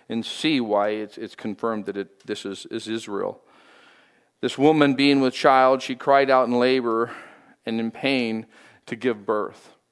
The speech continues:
You know, the nation Israel, prior to Jesus' birth, they were longing for the Messiah, correct?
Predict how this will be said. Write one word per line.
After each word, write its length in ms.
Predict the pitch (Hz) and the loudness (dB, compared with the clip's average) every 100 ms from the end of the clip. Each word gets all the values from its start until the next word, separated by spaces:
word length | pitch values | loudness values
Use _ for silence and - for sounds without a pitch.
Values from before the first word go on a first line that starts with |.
| _ _ _ _ _ _ _ _ _ | _ _ _ _ _ _ _ _ _
You 120 | 107 | -10
know, 500 | 110 110 110 107 104 | -6 -2 -2 -2 -6
the 500 | 104 113 104 101 98 - - | 0 2 4 2 0 -6 -4
nation 580 | 123 160 226 214 190 131 | 2 4 4 2 0 2
Israel, 600 | 127 170 147 127 101 98 | 2 0 -2 0 2 0
prior 640 | 113 - 139 135 175 170 | -4 -4 2 4 4 2
to 100 | 127 | -2
Jesus' 480 | 107 113 131 117 107 | -6 -6 -6 -6 -10
birth, 600 | 98 117 127 110 101 - _ _ _ _ _ | 0 2 4 2 -2 -16 _ _ _ _ _
they 140 | 131 170 | 0 2
were 180 | 180 | 2
longing 560 | 139 110 117 131 120 98 | 2 4 4 2 -2 -6
for 140 | 110 | -8
the 80 | 101 | -8
Messiah, 520 | 101 98 113 107 92 | -8 -4 -2 -2 -2
correct? 600 | 69 - 101 98 123 _ | -8 -6 -4 -4 -6 _